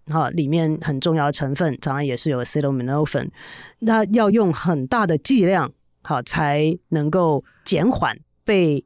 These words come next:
拒绝之后的痛感，或者是分手之后的痛感。那而且它有一些副作用是说，它不只是针对你的痛，我们现在讲的是这个心痛来讲哈，的研究结果来讲，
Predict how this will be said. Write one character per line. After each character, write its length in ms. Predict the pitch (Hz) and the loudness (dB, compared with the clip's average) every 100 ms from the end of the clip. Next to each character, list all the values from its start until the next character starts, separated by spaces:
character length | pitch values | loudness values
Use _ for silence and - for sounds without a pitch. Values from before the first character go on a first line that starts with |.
| _ _ | _ _
拒 200 | - 214 | 0 0
绝 380 | 139 135 127 151 - | 0 -4 -6 -6 -4
之 120 | 165 | -4
后 260 | - 175 | 0 0
的 220 | 139 131 127 | 0 -4 -6
痛 380 | - 214 127 135 | -4 -2 -2 -6
感， 160 | 139 - - _ | -8 -8 -14 _
或 220 | - 185 | -4 -2
者 100 | 139 | 0
是 80 | 147 | -2
分 260 | - 185 190 | 0 2 2
手 200 | 156 110 | 0 -4
之 140 | - | -6
后 220 | - 160 | -2 -4
的 180 | 127 131 | -2 -8
痛 340 | 123 - 185 127 | -10 -4 -4 -4
感。 260 | 143 139 156 _ - - - - | -8 -10 -14 _ -20 -20 -20 -2
那 160 | 202 190 - | 0 0 2
而 200 | 175 294 | 2 2
且 260 | - 160 | 2 0
它 180 | 131 180 | 0 0
有 100 | 147 | 0
一 60 | 135 | 0
些 160 | 160 | -2
副 200 | - 190 | 0 0
作 220 | 139 151 | 2 2
用 180 | 156 151 | 2 2
是 180 | 139 165 | 0 0
说， 240 | 147 160 165 | 0 0 0
它 180 | - | -2
不 160 | 240 269 | -2 -2
只 180 | - 120 | -4 -4
是 140 | - | -4
针 240 | 160 175 180 | 0 2 2
对 140 | 160 | 2
你 100 | 110 | -2
的 120 | 131 - | -8 -10
痛， 340 | - 214 120 - _ _ _ _ | -4 -2 -2 -4 _ _ _ _
我 100 | 165 | 0
们 80 | 175 | 2
现 100 | 233 | 2
在 60 | |
讲 180 | 202 127 | 0 -2
的 100 | 131 | -2
是 200 | 127 170 | -2 0
这 100 | 156 | 0
个 80 | 143 | -2
心 240 | - 151 | -2 -2
痛 160 | 151 151 | -2 -4
来 160 | 113 120 | -4 -6
讲 180 | 131 127 | -6 -4
哈， 180 | 131 - - - - 175 | -6 -6 -12 -18 -10 -2
的 100 | 190 | 0
研 240 | 165 165 151 | 2 2 2
究 140 | 175 | 2
结 180 | 151 147 | 0 0
果 160 | 147 120 | -2 -4
来 140 | 127 | -4
讲， 240 | 143 - | -6 -6